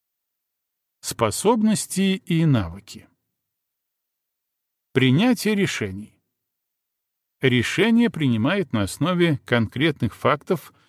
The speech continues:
и досконального изучения не только ситуации,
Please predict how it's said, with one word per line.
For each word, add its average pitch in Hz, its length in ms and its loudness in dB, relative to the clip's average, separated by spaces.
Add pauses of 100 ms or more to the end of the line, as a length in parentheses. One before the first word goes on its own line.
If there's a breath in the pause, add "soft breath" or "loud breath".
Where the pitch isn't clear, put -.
(200)
и 196 140 0
досконального 165 760 2
изучения 143 720 2
не 117 160 4
только 190 400 0
ситуации, 113 800 0